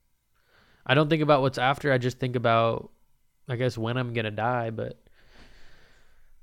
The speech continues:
I really am not scared. I mean, if someone p-,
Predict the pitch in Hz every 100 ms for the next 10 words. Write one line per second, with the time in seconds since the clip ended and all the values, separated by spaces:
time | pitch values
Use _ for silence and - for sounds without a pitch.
0 | - 131 143 160 175 165 156 147 156 143
1 | - - 156 151 165 170 165 156 - -
2 | - - 139 143 139 135 - 160 151 131
3 | - _ - -